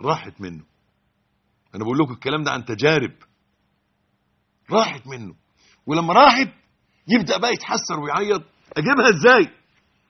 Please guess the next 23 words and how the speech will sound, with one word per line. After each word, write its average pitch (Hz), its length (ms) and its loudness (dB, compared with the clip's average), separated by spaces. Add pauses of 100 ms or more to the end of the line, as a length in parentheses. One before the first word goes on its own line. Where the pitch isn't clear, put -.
(500)
كأن 135 440 -10
ربنا 101 300 -16
سبحانه 135 240 -18
وتعالى، 135 360 -16
كأن، 104 560 -8 (440)
كأن 185 280 -12
ربنا 156 300 -6
سبحانه 156 240 -12
وتعالى 160 420 -12 (340)
قال 135 120 -8
له 139 80 -8
إيه؟ 143 260 -8 (120)
"دوق، 135 360 -10 (1300)
أدي 127 180 -6
الأنس 113 440 -12
بيا 87 240 -10
أهو." 73 100 -20 (2500)
فانشغل 135 580 -12 (1000)
فضاع 120 300 -14
منه، 143 300 -12 (800)
فربنا 107 400 -14
قال 110 180 -12
له: 113 120 -12